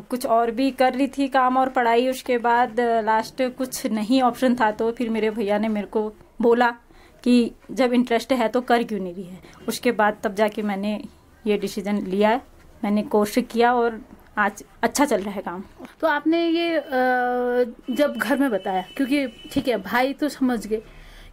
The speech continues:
Speaker 2: कि यार बहन का इंटरेस्ट पढ़ाई में तो है नहीं, इसके लिए पार्लर का काम सही रहेगा, लेकिन हमारे पेरेंट्स जो होते हैं उनकी उम्मीदें थोड़ी हमसे ज़्यादा होती हैं। तो आपने जब अपने माँ पापा को बताया कि मैं पार्लर का काम करना चाह रही हूँ, तो उनका क्या रिएक्शन था, मतलब क्या कहा उन्होंने?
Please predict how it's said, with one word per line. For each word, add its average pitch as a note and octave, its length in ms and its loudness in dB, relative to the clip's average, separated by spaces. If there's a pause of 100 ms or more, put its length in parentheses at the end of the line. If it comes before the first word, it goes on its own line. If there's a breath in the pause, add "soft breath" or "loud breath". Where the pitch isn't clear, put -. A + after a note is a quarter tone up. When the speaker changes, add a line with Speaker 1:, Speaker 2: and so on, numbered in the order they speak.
Speaker 2:
कि B3+ 80 -2
यार B3+ 220 2
बहन A#3 400 -2
का B3+ 160 -2
इंटरेस्ट A#3+ 380 -2
पढ़ाई A3+ 300 0
में A3+ 160 -2
तो B3 100 -2
है B3+ 160 -2
नहीं, C#4+ 200 2 (280)
इसके C4+ 220 -2
लिए C4 140 2
पार्लर B3 400 0
का C4 160 -2
काम B3+ 280 -2
सही B3 260 2
रहेगा, G3 360 -4 (460 loud breath)
लेकिन D4 200 2
हमारे D#4 360 2
पेरेंट्स D#4 480 2
जो D4 180 0
होते A#3+ 240 -4
हैं D4 60 2
उनकी D4+ 280 2
उम्मीदें C#4+ 480 2
थोड़ी C#4 220 0
हमसे C4+ 300 2
ज़्यादा G#3+ 280 -2
होती G#3+ 280 -6
हैं। G#3 120 -8 (240 loud breath)
तो D4 80 2
आपने D4+ 220 2
जब D#4+ 140 0
अपने D#4 300 2
माँ C4+ 300 2
पापा B3 260 -2
को C4 160 -2
बताया A3+ 380 -2
कि A#3+ 160 -6
मैं B3 180 -2
पार्लर A#3 340 -2
का A#3+ 140 -2
काम A#3 240 -4
करना A3 260 -4
चाह G#3+ 200 -8
रही A3 100 -8
हूँ, A#3 80 -8
तो D4+ 80 0
उनका D#4 300 4
क्या D#4+ 260 0
रिएक्शन C4 440 -2
था, A3+ 120 -4
मतलब A#3 240 -4
क्या C#4 200 2
कहा A#3+ 240 -2
उन्होंने? G3+ 340 -6